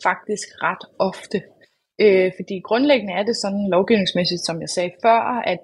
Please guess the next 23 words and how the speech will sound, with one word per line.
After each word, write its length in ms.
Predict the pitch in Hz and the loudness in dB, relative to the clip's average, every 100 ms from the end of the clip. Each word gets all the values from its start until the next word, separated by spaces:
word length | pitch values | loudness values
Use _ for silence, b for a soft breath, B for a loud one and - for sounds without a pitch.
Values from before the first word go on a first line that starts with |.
| - | -8
at 100 | 185 175 | -8 -4
hvis 180 | 180 - | -6 0
ikke 280 | 220 233 247 | 2 2 2
at 100 | 226 | 2
det 60 | 180 | -2
er 140 | 175 175 | -4 -6
beskrevet 440 | - 143 - 190 - | -2 0 2 0 -2
på 260 | 165 151 - | -6 -6 -2
alle 300 | 165 185 214 | 0 2 2
arenaer, 640 | 190 156 165 208 220 190 180 | 2 0 -2 -2 -2 -2 -4
så 160 | - 196 _ | -6 -10 _
er 80 | 190 | -6
man 160 | 180 165 | -6 -2
faktisk 320 | 175 170 170 | -2 -2 -8
ikke 160 | 175 165 | -8 -6
i 100 | 165 | -6
målgruppen. 580 | 151 165 170 151 147 147 B B B B B | -4 -4 -2 -2 -2 -4 B B B B B
Men 420 | 208 208 196 190 185 | 2 2 2 -2 0
det, 140 | 240 240 | 2 4
jeg 120 | 220 | 2
også 440 | - 185 202 240 - _ | 2 2 2 -4 -8 _
ofte 380 | - 208 - 233 | 0 0 0 -6
vejleder 440 | 196 175 190 208 | -4 -4 -4 -4